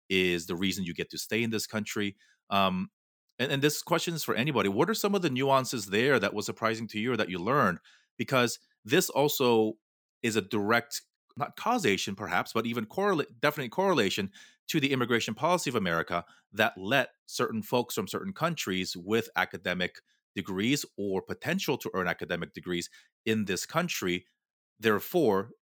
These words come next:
the model minority myth continues to perpetuate. And we think that, you know, majority of the Indian Americans, for example, in this country came by way of stem degree visas or stem job visas. And so the perception is that they're all smart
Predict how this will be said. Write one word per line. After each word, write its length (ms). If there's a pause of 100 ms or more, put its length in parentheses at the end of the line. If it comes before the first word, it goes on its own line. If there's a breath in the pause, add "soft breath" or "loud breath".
the 320
model 220
minority 340
myth 300 (300)
continues 360
to 80
perpetuate. 680 (340)
And 280
we 100
think 320
that, 400 (140)
you 80
know, 280 (360 soft breath)
majority 500
of 240
the 60
Indian 260
Americans, 400
for 140
example, 360
in 60
this 160
country 380 (360 loud breath)
came 240
by 240
way 300 (140)
of 340 (140)
stem 360
degree 360
visas 500 (240)
or 160
stem 340
job 320
visas. 480 (440)
And 100
so 400 (340)
the 120
perception 500
is 160
that 140 (180)
they're 160
all 100
smart 380